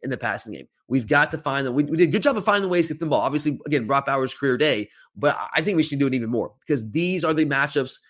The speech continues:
that we are going to be able to win with, especially against better teams like, oh, again, I don't know, Tennessee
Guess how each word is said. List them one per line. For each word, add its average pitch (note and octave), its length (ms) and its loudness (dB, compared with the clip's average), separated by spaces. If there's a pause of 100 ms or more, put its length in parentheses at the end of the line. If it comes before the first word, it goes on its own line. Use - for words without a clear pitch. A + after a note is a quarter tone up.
(160)
that B2+ 220 0
we D3 180 2
are C#3+ 60 4
going C3+ 200 -2
to C3 80 -2
be B2+ 180 0
able A#2+ 220 -2
to - 180 -12
win C3+ 160 -2
with, G#2+ 100 -2
especially D3 420 -2
against B2+ 180 -2
better C3+ 140 0
teams A#2+ 260 -6
like, A#2 180 -6
oh, A2+ 140 -2
again, C3+ 220 0 (120)
I A2+ 120 -2
don't B2+ 120 0
know, B2+ 260 2 (300)
Tennessee B2 600 -4